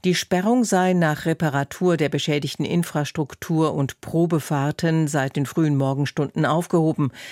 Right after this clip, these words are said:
teilte ein Bahnsprecher mit. An der Strecke deponierte Brandsätze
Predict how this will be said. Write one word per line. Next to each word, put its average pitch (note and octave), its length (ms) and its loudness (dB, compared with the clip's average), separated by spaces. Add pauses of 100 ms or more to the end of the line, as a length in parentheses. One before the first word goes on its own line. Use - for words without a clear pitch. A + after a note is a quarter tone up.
(260)
teilte D#3+ 400 0
ein E3 180 2
Bahnsprecher C3+ 600 -2
mit. C3 280 -4 (920)
An F3 120 2
der F3+ 140 4
Strecke G#3+ 460 -2
deponierte F#3 580 2
Brandsätze D3 880 -2